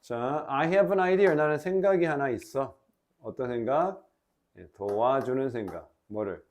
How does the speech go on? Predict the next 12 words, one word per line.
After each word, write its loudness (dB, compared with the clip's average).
With -2
their 4
trash 0
problem 0
at -6
school. -12
학교의 2
쓰레기 -2
문제를 -4
도와줄 -8
생각이 -6
있어. -14